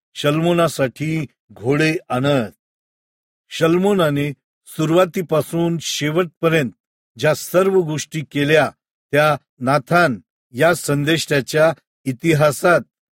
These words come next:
तसेच अहिया शिलोनी याच्या संदेश लेखात आणि इद्दो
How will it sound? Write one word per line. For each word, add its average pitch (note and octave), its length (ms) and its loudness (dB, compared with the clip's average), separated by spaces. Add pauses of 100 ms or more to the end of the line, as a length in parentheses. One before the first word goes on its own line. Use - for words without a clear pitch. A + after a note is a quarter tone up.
(220)
तसेच D#3+ 380 0 (380)
अहिया F3 600 2 (360)
शिलोनी E3+ 560 2 (360)
याच्या D#3+ 380 2
संदेश D3+ 640 -2
लेखात C#3 460 0 (300)
आणि D#3+ 340 2 (280)
इद्दो D3+ 480 2